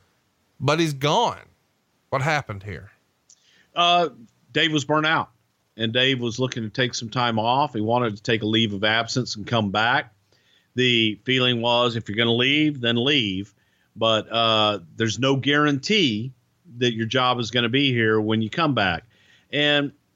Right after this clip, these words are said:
Speaker 2: Chris Chambers was also working a lot with David Sahadi during that time. So I think there was a misperception sometimes that it was all Sahadi. He had
Speaker 1: Yeah.
Speaker 2: a great team around him.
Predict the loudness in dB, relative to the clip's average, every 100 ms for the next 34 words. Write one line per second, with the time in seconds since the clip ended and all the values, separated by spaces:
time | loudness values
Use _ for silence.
0 | _ -4 -2 0 0 2 2 0 0 0
1 | 2 2 0 0 0 2 0 2 2 2
2 | 0 0 0 -2 -2 0 0 -2 0 2
3 | 2 2 2 2 2 0 0 2 2 0
4 | -2 0 -2 0 0 2 0 -2 -10 -20
5 | -20 _ _ _ _ _ -4 0 2 0
6 | -2 -2 0 -2 -2 -4 -2 -2 -2 0
7 | -2 -2 -6 -6 -2 0 0 -2 0 0
8 | 2 2 0 -6 _ -6 -2 -2 -2 -2
9 | -2 -2 0 2 2 2 2 -2 -6